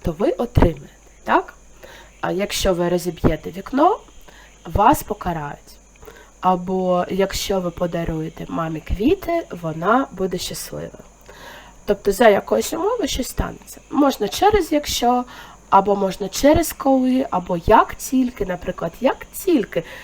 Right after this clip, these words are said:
ти виправиш двійку, е, то я, е, дам тобі цукерку,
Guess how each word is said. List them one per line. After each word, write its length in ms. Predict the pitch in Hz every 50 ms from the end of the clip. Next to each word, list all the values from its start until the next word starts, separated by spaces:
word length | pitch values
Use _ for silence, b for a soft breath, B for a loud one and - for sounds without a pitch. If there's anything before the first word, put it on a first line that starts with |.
| B B
ти 100 | - 226
виправиш 540 | 202 185 170 165 - - 165 160 180 196 202
двійку, 560 | 196 220 240 311 392 453 - - - 370 381 392 b b b b b b b b _ -
е, 380 | 208 202 196 190 190 185 185 190 - - - - - -
то 380 | - 302 330 359 370 359 359 -
я, 500 | 220 190 - 226 220 226 233 233 233 233
е, 460 | - - - - 180 180 180 175 175
дам 200 | 180 185 196 185
тобі 220 | 180 - 180 165 160
цукерку, 580 | - - - - - - - - - - -